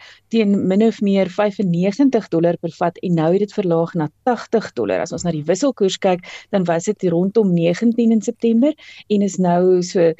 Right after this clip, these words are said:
bietjie sterker, is dit so agtien vyftig tot negentien, so, so marginaal sterker. En, en dit is dan nou hierdie, die kombinasie van hierdie twee faktore wat vir ons 'n bietjie verligting gee, maar op hierdie stadium dan nou eintlik die, die olieprys meerendeels.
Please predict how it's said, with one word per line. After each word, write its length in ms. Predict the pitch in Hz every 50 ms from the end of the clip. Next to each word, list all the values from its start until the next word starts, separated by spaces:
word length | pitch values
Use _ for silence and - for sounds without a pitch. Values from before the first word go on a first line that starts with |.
| - - _ _
bietjie 440 | - 185 180 233 226 185 101 - -
sterker, 420 | - - 208 190 175 180 - 190 180
is 120 | 170 175
dit 140 | - 165 -
so 100 | - -
agtien 320 | - 165 - - 190 175
vyftig 380 | 180 - 160 160 - - 160 -
tot 200 | - - - -
negentien, 360 | 165 151 156 - - 220 208
so, 240 | 202 - 185 170 - -
so 160 | - - 202 180
marginaal 460 | 170 151 156 - - 185 170 151 160
sterker. 400 | - - 156 151 151 - - -
En, 80 | 165
en 240 | - - - 185 175
dit 160 | 165 165 165
is 80 | 202 180
dan 140 | - 202 180
nou 80 | 170
hierdie, 220 | 160 165 180 180 175 180 -
die 100 | 190 180
kombinasie 760 | - 214 190 190 190 170 147 143 139 139 175 180 180 247 220
van 140 | - 190 170 151
hierdie 200 | 147 151 156 151
twee 160 | - 156 156 156
faktore 580 | - 160 156 - - 170 160 156 147 147 147 - - - - - _ _
wat 140 | 175 170
vir 100 | - -
ons 120 | 180 165 165
'n 40 | 151
bietjie 240 | 156 - - 160
verligting 460 | - - 165 165 170 - - 202 196 196
gee, 140 | - - 320
maar 100 | 262 214 180
op 20 | - 165
hierdie 120 | 165 170
stadium 320 | - - 175 165 170 165
dan 100 | 160 156
nou 120 | 151 156 - -
eintlik 340 | 185 175 175 180 - 165 - _ _
die, 240 | - 160 143 139 - _
die 120 | 165 -
olieprys 640 | - 175 160 160 156 - 156 135 131 - - - - - _ _
meerendeels. 720 | 170 156 139 139 135 131 - - 50 - - - - -